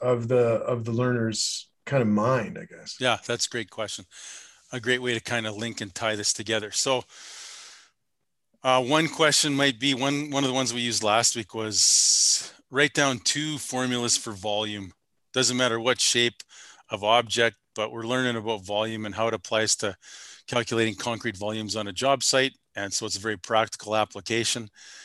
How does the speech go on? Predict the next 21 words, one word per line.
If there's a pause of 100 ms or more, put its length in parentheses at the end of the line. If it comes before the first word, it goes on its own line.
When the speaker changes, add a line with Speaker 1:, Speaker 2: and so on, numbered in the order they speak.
(340)
Speaker 2:
And (580)
so
we
just
asked
them
to
write
down
two
formulas
for
volume
for
that
one
day. (180)
So (480)
there
might
be